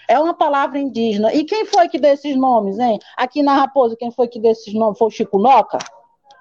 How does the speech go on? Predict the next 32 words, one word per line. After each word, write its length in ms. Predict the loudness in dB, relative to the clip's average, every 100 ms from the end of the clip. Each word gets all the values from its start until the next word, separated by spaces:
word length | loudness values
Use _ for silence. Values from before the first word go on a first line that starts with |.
| _
que 100 | -2
diz 220 | 0 0 -2
que 100 | -2
foi 140 | 0
o 60 | 2
colonizador 680 | 0 0 -2 -2 -2 -2 -4
da 100 | -2
Raposa? 600 | -4 -4 -4 -4 -8 -12 _ -4
<laughs> 180 | -2 -2 -4 -8 0
É, 200 | 2 4
ele 120 | 2
foi 120 | 2 0
o 80 |
colonizador, 840 | 2 0 0 -2 0 0 2 0 2
né? 140 | 2
Mas 200 | 2 -2
os 80 | 0
povos 280 | 0 0 -2
indígenas 340 | -4 -2 0
já 140 | 0
estavam. 760 | -2 -6 -2 0 -2 -6 -12 -18 -20 -20 -8
E 240 | 0 2 2
aí 200 | 2 0
a 100 | -2
gente 180 | -4 -10
não 100 | -14
pode 240 | -10 -6 -2
deixar 440 | -2 0 -2 0
de, 120 | -2
isso 440 | -8 -8 -8 -2 2
aí 300 | 2 0 -6
ficar 600 | -10 -10 -6 -4 -4